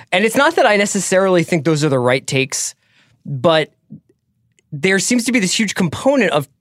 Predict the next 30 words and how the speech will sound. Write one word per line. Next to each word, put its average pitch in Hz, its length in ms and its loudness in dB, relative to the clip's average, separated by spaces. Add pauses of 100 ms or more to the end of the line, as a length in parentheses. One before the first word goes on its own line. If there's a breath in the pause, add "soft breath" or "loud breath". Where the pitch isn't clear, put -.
of 143 220 -2
teasing 226 480 0
movie 202 300 0
fans 127 440 0
with 156 360 0
this 151 300 -2
<laughs> - 0 -
information 160 680 0
and 139 80 0
with 127 140 -4
these 139 160 -4
possibilities 135 840 -2 (300 loud breath)
before 180 340 2
they 175 160 4
eventually 170 460 2
make 143 200 0
something 147 440 0
that 127 240 0 (680 loud breath)
I'd 185 200 0
say 160 600 2
forty-eight 160 840 -2
percent 131 260 -2
of 117 80 -2
the 123 60 -2
time 120 320 -2
is 104 100 -8
kind 127 220 -4
of 113 80 -6
a 117 60 -4
garbled 120 720 -4